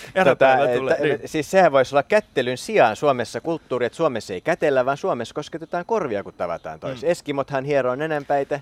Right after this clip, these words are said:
Speaker 1: Joo.
Speaker 2: eiks niin? Sitten on näitä.
Speaker 1: Joo.
Speaker 2: Niin se voisi tehdä Suomeen semmoisen kulttuurin. Mä
Speaker 1: Joo.
Speaker 2: ajattelin, mitä se näyttäisi niin valtion tapaamisissa, niin kaikki.
Speaker 1: Niin, Alexander Stubb
Speaker 2: Niin.
Speaker 1: tulee siellä. <laughs> Sen sijaan kätellään, niin Alex on siellä,
Speaker 2: Niin,
Speaker 1: "Uhu,
Speaker 2: niin.
Speaker 1: erittäin pehmeä tämä korva.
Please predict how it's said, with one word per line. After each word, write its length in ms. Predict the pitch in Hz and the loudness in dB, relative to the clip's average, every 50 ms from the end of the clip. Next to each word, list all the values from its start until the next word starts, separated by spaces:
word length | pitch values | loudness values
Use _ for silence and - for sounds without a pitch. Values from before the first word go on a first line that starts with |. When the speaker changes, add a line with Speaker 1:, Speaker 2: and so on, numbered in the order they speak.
| - | -4
Speaker 1:
Joo. 180 | - 135 117 101 | -4 -2 -2 -2
Speaker 2:
eiks 200 | 127 - - - | -6 -10 -10 -8
niin? 180 | 151 143 127 113 | -6 -6 -6 -6
Sitten 300 | 151 143 - _ 127 107 | -8 -10 -6 _ -6 -6
on 100 | 104 123 | -4 -4
näitä. 340 | 143 156 147 - - 135 - _ _ _ - | -2 -2 -2 -2 -4 -8 -8 _ _ _ -6
Speaker 1:
Joo. 220 | 165 131 113 113 - _ _ _ | -6 -6 -6 -10 -14 _ _ _
Speaker 2:
Niin 260 | 135 135 139 139 - 104 | -6 -6 -6 -6 -8 -12
se 160 | 127 170 180 | -6 -6 0
voisi 220 | 170 139 117 113 117 | 0 0 0 -2 -8
tehdä 220 | - - 165 170 | -12 -8 -8 -8
Suomeen 400 | 156 - 202 196 170 147 139 139 | -6 -2 -2 -2 0 0 -2 -2
semmoisen 400 | - 180 156 127 117 - 104 90 | -2 -2 -2 -2 -6 -6 -10 -12
kulttuurin. 460 | - 92 80 - _ - 82 85 - | -10 -12 -12 -12 _ -16 -16 -16 -8
Mä 60 | - - | -6 -4
Speaker 1:
Joo. 60 | 160 | -4
Speaker 2:
ajattelin, 200 | 113 - 135 120 | -2 -4 -4 -4
mitä 120 | 110 120 107 | -4 -6 -4
se 100 | 120 123 | -2 -4
näyttäisi 340 | 110 - _ - - - | -4 -4 _ -14 -14 -12
niin 100 | 113 107 | -6 2
valtion 340 | 127 147 143 - - 117 107 | 2 2 2 2 0 -4 -2
tapaamisissa, 720 | - 117 - - 107 98 95 95 87 101 87 - - - 80 | -2 -4 -2 0 -2 -4 -4 -8 -14 -16 -16 -14 -16 -16 -16
niin 180 | 76 76 78 | -16 -16 -14
kaikki. 340 | - 87 82 - _ - - - | -12 -12 -14 -12 _ -18 -16 -14
Speaker 1:
Niin, 140 | 131 120 131 | -12 -10 -8
Alexander 500 | 143 139 127 - - 120 113 110 113 117 | -8 -8 -8 -8 -10 -12 -10 -10 -10 -10
Stubb 140 | - 147 135 | -8 -6 -6
Speaker 2:
Niin. 140 | 117 101 - | -6 -6 -6
Speaker 1:
tulee 280 | - 110 101 101 101 95 | -10 -8 -8 -8 -8 -8
siellä. 260 | - 107 110 117 117 - - - - - | -8 -8 -8 -8 -6 -6 -6 -6 -6 -8
<laughs> 200 | - - - - | -14 -16 -16 -12
Sen 180 | 143 151 135 131 | -6 -6 -4 0
sijaan 240 | 135 127 127 123 _ _ - - 104 - | 0 0 0 -2 _ _ -16 -16 -4 0
kätellään, 480 | 151 135 127 123 117 117 117 113 131 | 0 0 0 -2 -4 -4 -2 -2 -2
niin 100 | 131 127 131 | 0 0 0
Alex 260 | 123 131 127 - - | 0 0 -2 -4 -10
on 80 | 120 | -10
siellä, 200 | - 127 120 - - - - - | -8 -10 -10 -10 -12 -20 -16 -4
Speaker 2:
Niin, 280 | 175 170 156 135 208 | 0 2 2 4 4
Speaker 1:
"Uhu, 320 | 185 170 156 143 123 117 - - 131 | 2 0 0 0 -2 -2 0 -2 0
Speaker 2:
niin. 220 | 160 156 131 113 - _ - | 2 2 0 0 -2 _ -4
Speaker 1:
erittäin 360 | 208 196 175 - 175 165 165 | -4 -4 -2 -2 -6 -6 -4
pehmeä 420 | - 190 185 165 131 131 120 113 - - | -2 -2 -2 -2 -4 -6 -4 -4 -4 -4
tämä 180 | 131 123 127 123 | -4 -6 -6 -4
korva. 440 | - 156 165 160 - 123 113 117 | 0 2 2 2 2 0 -4 -6